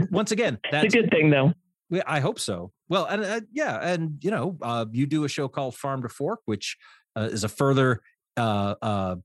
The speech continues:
Speaker 1: sort of the kind of thing that's hard to find elsewhere, where you talk to local farms and restaurants and all kinds of things, and looking at how, like, the food gets out of the ground and into our tummies,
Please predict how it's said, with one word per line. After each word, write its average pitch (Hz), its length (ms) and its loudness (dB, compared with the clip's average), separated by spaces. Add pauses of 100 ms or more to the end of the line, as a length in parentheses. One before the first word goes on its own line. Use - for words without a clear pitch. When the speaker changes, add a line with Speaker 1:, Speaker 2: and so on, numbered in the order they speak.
(120)
Speaker 1:
sort 120 180 0
of 104 200 -4
the - 60 0
kind 160 220 0
of 135 80 -2
thing 143 180 2
that's 117 200 0
hard 135 240 -2
to 120 40 -6
find 135 460 -2
elsewhere, 170 500 -2
where 160 100 0
you 117 140 -2
talk 123 340 -6
to 120 100 -2
local 123 320 0
farms 147 560 0
and 113 120 0
restaurants 151 640 -4
and 107 140 -2 (360)
all 160 200 2
kinds 180 320 0
of 156 80 0
things, 110 340 0
and 110 100 0
looking 127 240 -2
at 120 60 -2
how, 123 160 -2
like, 117 240 -2
the 117 100 -2
food 139 440 4 (440)
gets 143 300 0
out 147 140 2
of 139 100 -4
the 143 80 -2
ground 135 500 0
and 113 160 -2
into 143 320 -2
our 139 120 -4
tummies, 131 520 -2